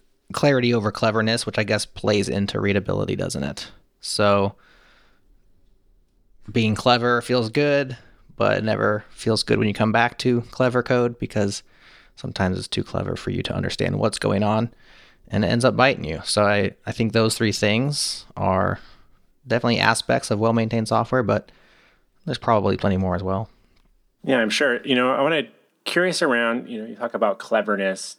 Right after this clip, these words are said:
Speaker 2: Do you feel like there is a, like, there's any sort of arc to your own maturity as a software developer to being like, "Ooh, look what I can do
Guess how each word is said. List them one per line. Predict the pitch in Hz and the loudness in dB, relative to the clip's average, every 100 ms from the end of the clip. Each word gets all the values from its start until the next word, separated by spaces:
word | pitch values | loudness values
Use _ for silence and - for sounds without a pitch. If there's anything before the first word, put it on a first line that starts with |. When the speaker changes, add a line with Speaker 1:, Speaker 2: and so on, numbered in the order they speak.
| _ - - _ _ | _ -20 -20 _ _
Speaker 2:
Do | 123 | -2
you | |
feel | 117 | 2
like | 135 117 | 0 2
there | 117 | 2
is | 107 95 | 2 2
a, | 95 95 95 - _ _ _ _ - | 0 2 -2 -6 _ _ _ _ -10
like, | 104 - | -10 -6
there's | 101 101 | -6 -4
any | 113 117 110 | -2 -2 0
sort | 117 | 0
of | 101 - _ _ | -2 -4 _ _
arc | 127 120 - - | 0 0 -2 -2
to | 117 | 0
your | 104 101 101 | 2 2 2
own | 101 98 98 | 0 -2 -4
maturity | 107 - 135 127 135 | -2 0 0 2 2
as | 139 | 0
a | 131 | 0
software | 143 127 135 | 0 0 0
developer | 123 127 123 131 127 | 2 0 2 0 0
to | 123 - | -4 -8
being | 104 | -4
like, | 101 95 | -2 -2
"Ooh, | 156 | 0
look | 143 135 | 0 2
what | 147 | 0
I | 139 | 2
can | 139 120 | 2 2
do | 123 120 110 110 | 2 2 0 -2